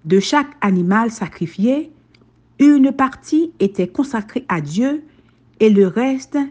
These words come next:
était destiné aux prêtres ainsi qu'au peuple. Si nous recevons en abondance, nous devons donner en abondance.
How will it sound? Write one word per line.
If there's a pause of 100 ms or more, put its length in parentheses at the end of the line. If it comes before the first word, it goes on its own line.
(120)
était
destiné
aux
prêtres (400)
ainsi
qu'au
peuple. (920)
Si
nous
recevons (280)
en
abondance, (520)
nous
devons
donner (320)
en
abondance.